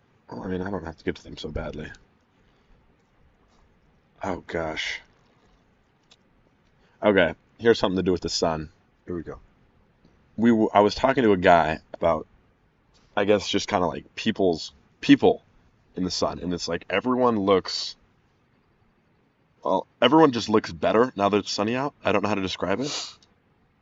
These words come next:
Speaker 1: And we were talking about body language. Um, and how everyone is happier now.
Speaker 2: Yes.
Speaker 1: And it makes the campus feel a lot, like, better. And everyone just looks, I don't,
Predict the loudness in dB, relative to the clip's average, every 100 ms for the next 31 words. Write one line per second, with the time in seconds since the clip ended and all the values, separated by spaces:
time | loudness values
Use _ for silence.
0 | -6 0 2 2 2 0 2 2 4 4
1 | 4 4 4 2 -6 -14 -14 -14 -14 _
2 | _ _ _ _ _ _ _ _ _ _
3 | _ 0 2 2 0 -6 -6 -4 0 2
4 | 2 0 _ -6 -2 0 0 0 -2 -4
5 | -2 -2 -2 -12 -12 -20 -20 _ _ _
6 | -2 -2 -2 -4 -2 0 -2 -4 -12 -4
7 | -4 -2 -8 -4 0 2 2 2 0 -4
8 | _ _ -12 -12 _ -6 -6 -6 -4 -2
9 | 0 0 -2 -6 -8 -2 0 0 -4 -12
10 | -14 _ _ _ _ _ _ _ _ _
11 | -4 -2